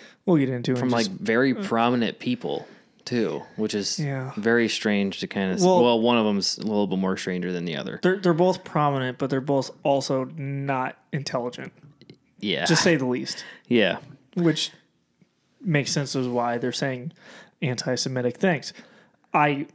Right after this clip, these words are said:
Speaker 1: do associate anti-Semitism with low intelligence.
Speaker 2: Yeah.
Speaker 1: So if you are offended by that, you have low intelligence.
Speaker 2: <laughs>
Speaker 1: Just saying.
Speaker 2: Must. All right.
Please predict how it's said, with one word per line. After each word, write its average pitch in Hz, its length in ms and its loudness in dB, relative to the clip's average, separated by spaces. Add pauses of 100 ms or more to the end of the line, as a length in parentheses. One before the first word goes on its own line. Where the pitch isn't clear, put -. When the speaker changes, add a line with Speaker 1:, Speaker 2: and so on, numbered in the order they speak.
Speaker 1:
do 160 220 8
associate 151 720 2 (320)
anti-Semitism 143 1000 0 (840)
with 160 180 4
low 147 200 4
intelligence. 139 800 -2
Speaker 2:
Yeah. 139 220 4 (120)
Speaker 1:
So 160 200 4
if - 100 0
you 156 300 6
are 156 160 6
offended 196 420 2
by 123 160 2
that, 123 340 0 (380)
you 156 240 6
have 151 300 4
low 135 220 4
intelligence. 156 760 4 (380)
Speaker 2:
<laughs> - 340 -20
Speaker 1:
Just 185 380 4
saying. 123 260 2
Speaker 2:
Must. 113 500 4 (960)
All - 60 -2
right. 120 220 0